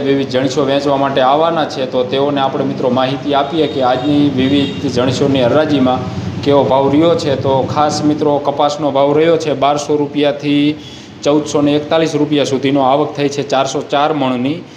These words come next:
જીરુનો ભાવ રહ્યો છે એકાવનસો પચાસથી પંચાવનસો બાણું રૂપિયા સુધીનો. આવક નોંધાઈ છે બત્રીસો એકાવન મણની. વરિયાળીનો ભાવ રહ્યો છે અગિયારસોથી ચૌદસો છત્રીસ રૂપિયા સુધીનો. આવક થઈ છે સાત હજાર આઠસો એકતાલીસ મણની.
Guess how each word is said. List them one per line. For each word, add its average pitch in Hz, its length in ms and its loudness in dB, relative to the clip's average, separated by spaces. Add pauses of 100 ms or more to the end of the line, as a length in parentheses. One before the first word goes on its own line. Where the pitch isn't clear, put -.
(280)
જીરુનો 147 380 2
ભાવ 143 260 2
રહ્યો 165 200 2
છે 160 160 -2 (100)
એકાવનસો 151 520 -2
પચાસથી 151 680 0
પંચાવનસો 151 640 0
બાણું 160 300 2
રૂપિયા 147 360 2
સુધીનો. 135 280 0
આવક 143 320 2
નોંધાઈ 147 360 2
છે 156 140 -2
બત્રીસો 143 460 0
એકાવન 160 460 2
મણની. 135 360 0 (440)
વરિયાળીનો 156 480 2
ભાવ 147 220 2
રહ્યો 165 240 2
છે 165 140 -4
અગિયારસોથી 156 720 0
ચૌદસો 151 320 0
છત્રીસ 160 440 -4
રૂપિયા 151 360 0
સુધીનો. 135 300 0
આવક 147 360 2
થઈ 151 160 2
છે 156 220 2
સાત 147 260 0
હજાર 151 220 2
આઠસો 147 280 0
એકતાલીસ 156 500 0
મણની. 135 440 2